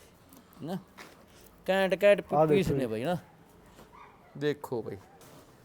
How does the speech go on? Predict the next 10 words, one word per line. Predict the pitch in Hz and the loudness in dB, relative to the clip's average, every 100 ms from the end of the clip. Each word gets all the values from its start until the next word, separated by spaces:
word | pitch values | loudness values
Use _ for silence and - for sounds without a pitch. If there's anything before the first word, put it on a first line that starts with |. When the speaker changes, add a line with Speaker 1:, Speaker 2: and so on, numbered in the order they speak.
| - - - - - | -20 -20 -20 -20 -14
Speaker 1:
ਜਿਵੇਂ | 117 117 | -8 0
ਆਹ | 139 | 0
ਚੀਜ਼ਾਂ | 151 147 131 120 117 | 0 -6 -4 -4 -2
ਨੇ | |
ਯਾਰ, | 110 | -2
ਆਹ | 127 | -2
ਤਾਂ | 147 160 - - - - - | 0 -2 -4 -20 -20 -20 -14
ਚੀਜ਼ਾਂ | 143 127 139 | -8 -2 -2
ਹੀ | |
ਬੜੀਆਂ | 131 139 | 0 0